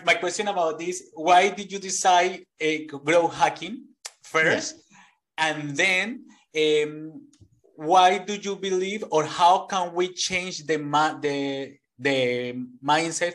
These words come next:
Speaker 1: of that people? Or it's good that they put it growth marketing, because some people just name it growth, growth marketing.
Speaker 2: Yeah.
Speaker 1: And when, for example, in Colombia and in Spain, that some clients I say growth hacking,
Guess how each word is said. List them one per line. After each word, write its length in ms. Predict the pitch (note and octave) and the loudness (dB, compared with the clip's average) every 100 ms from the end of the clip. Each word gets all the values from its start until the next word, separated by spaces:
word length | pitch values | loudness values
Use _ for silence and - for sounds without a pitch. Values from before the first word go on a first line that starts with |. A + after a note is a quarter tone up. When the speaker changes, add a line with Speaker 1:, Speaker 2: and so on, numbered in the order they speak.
| - | -4
Speaker 1:
of 220 | C#3 C3+ | -4 0
that 280 | C3+ D3 - | 0 0 -4
people? 400 | D#3+ D3+ D#3 D#3 - - _ _ | -10 -6 -6 -6 -14 -20 _ _
Or 480 | D#3 D#3+ F3+ A3+ - _ _ _ | 4 6 6 2 -6 _ _ _
it's 200 | D3+ D3+ | -4 -4
good 380 | C#3 E3 E3+ - - _ _ C3+ | 2 4 4 0 -18 _ _ 0
that 240 | C#3+ C#3 | 0 2
they 140 | C#3+ | -2
put 280 | C#3 C#3+ D#3 | -2 -4 -2
it 260 | D3+ D3+ _ _ C3 | -2 -4 _ _ -4
growth 420 | D3 C#3+ C#3+ C#3 - | 0 0 -2 -8 -4
marketing, 500 | C#3 C3+ - G2+ - _ | -2 -2 -8 -20 -20 _
because 320 | C#3 C#3+ C3 - - | -4 -4 -4 -12 -16
some 280 | - D#3 F3 | -2 0 0
people 240 | D3+ D3+ | -2 -2
just 340 | C#3+ D3 C#3 | -4 -6 -6
name 340 | D3 D3+ D3+ D3+ | -4 -2 -2 -2
it 300 | D3 D3 C3 | -4 -6 -2
growth, 500 | C3+ C3 D3+ C#4 - - _ _ _ _ - | 2 4 4 0 -8 -20 _ _ _ _ -8
growth 240 | C3 C#3 | -4 -4
marketing. 720 | B2+ C#3 D3 E3 E3 F#3+ A3+ - - - | 0 0 0 -6 -8 -12 -12 -18 -20 -4
Speaker 2:
Yeah. 200 | D#3+ C#3 | 2 4
Speaker 1:
And 80 | C3+ | 4
when, 300 | C3+ C3 C3 | 2 -2 -2
for 100 | C#3+ | 0
example, 300 | C#3+ C#3+ F3 | 0 0 0
in 100 | F3 | 0
Colombia 680 | E3 C#3+ D#3 D#3 D3+ E3 F3 | 0 2 0 0 2 2 0
and 300 | C#3+ C3+ C3+ | -2 -2 -6
in 200 | C3 B2+ B2+ | -8 -8 -10
Spain, 300 | - C#3+ C#3+ | -4 -4 2
that 200 | C#3 C3+ | 0 0
some 320 | D3+ C#3+ - | -6 -6 -4
clients 320 | D#3 C#3+ D3 | 2 2 2
I 80 | D3 | -2
say 200 | C#3 C#3+ | -2 -4
growth 260 | C#3 D3 C3+ | -2 -2 -2
hacking, 320 | C#3+ C#3+ | -4 -6